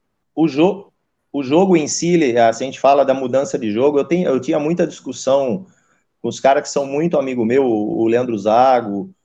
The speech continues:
o Rodrigo Leitão, que quando eles vieram pra Ponte, eu falei, "Puta que eu pariu, vai vir a Universidade do Futebol, vai encher o saco, né?" Não, eles eram pessoas estudiosas, eles, é, ensinaram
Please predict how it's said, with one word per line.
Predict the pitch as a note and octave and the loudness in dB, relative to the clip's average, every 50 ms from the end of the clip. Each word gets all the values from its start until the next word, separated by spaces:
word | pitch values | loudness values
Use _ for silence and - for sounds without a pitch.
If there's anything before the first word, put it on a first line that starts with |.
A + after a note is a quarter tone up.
| _ _ _ | _ _ _
o | - | -4
Rodrigo | A2 C3 C3 B2 B2 C#3 C3+ C#3 C#3 | -2 -2 0 0 -2 -2 -2 -2 0
Leitão, | C3+ C3 B2 - - C#3+ C#3+ D3 D3 C3+ A#2+ | 0 0 0 0 2 4 4 6 6 4 2
que | - B2+ A#2 | 0 -4 -4
quando | B2 C#3+ C#3+ D3 C#3+ | 0 0 0 0 -2
eles | C#3 B2+ | -4 0
vieram | B2+ C3+ C3 C3 C3+ B2 | 2 2 4 4 2 0
pra | - - A#2 A2 | 0 0 0 0
Ponte, | - - B2 C#3+ D3 D3 | 0 -2 -2 -2 -2 -2
eu | - A#2 | -4 -6
falei, | A#2 A2 - | -6 -6 -4
"Puta | _ - E3+ F3 F3 - A#2 A2 | _ 0 0 0 2 0 -2 -4
que | - - C3 | -2 -2 -4
eu | D3 C#3+ | -4 -2
pariu, | - C3+ A#2 G2+ G2+ A#2 B2 A2+ | 0 2 2 2 2 0 2 2
vai | A#2 A#2 A2 | 4 2 2
vir | G#2+ C#3 | 2 -2
a | D3 | -2
Universidade | D3+ C#3+ B2+ B2 C#3 C3+ - - C3+ C3 C3 - | -2 -2 -2 -2 -4 -4 -4 0 2 2 2 2
do | B2+ - | 0 -8
Futebol, | - - - - A2+ F#2 G2 A2+ C3 C#3 | -12 -14 -10 -6 -6 -2 2 4 4 4
vai | A#2+ B2+ B2+ A#2+ | 4 2 -2 -2
encher | A2+ - - - D#3 | -6 -8 -4 -4 -2
o | D3+ | -2
saco, | D3+ - - A#2+ A#2 A2+ - - A2 | -4 -4 -2 0 0 0 0 -4 -6
né?" | A2 A2+ A#2 _ _ _ _ _ _ _ - | -6 -6 -6 _ _ _ _ _ _ _ 0
Não, | F3 F#3 F3 E3 | 2 2 4 4
eles | D#3 D#3 D#3+ D3 | 2 2 2 2
eram | E3 E3 E3 E3 | 4 2 2 2
pessoas | D3+ D#3 D3+ D3 - D#3 D3+ C#3 | 2 0 0 0 0 -2 -2 -2
estudiosas, | C3+ - - D3 C3 B2 B2 A#2+ B2 C#3 D3+ D#3 D3 C#3+ C3+ B2+ A#2 A2 A2 | -4 -6 -8 -8 -4 -2 2 4 4 4 4 4 4 2 2 0 -4 -4 -4
eles, | C3 C3+ C3+ C3 B2 - A#2+ A#2 _ _ _ _ _ _ _ _ _ _ _ - | -4 -4 -4 -6 -6 -8 -10 -16 _ _ _ _ _ _ _ _ _ _ _ 0
é, | C3+ B2+ B2+ - A#2+ A#2+ A#2 A#2 | 4 6 6 6 6 6 4 2
ensinaram | B2+ C3+ - - C#3 C3 C3 C3 C#3+ D3 D3 C#3 C#3+ C#3 C3+ C3 B2+ B2+ A#2+ A2+ G#2+ G#2+ | 0 -2 -4 -6 -4 -2 2 4 4 4 4 2 2 0 -2 -4 -6 -6 -8 -10 -10 -12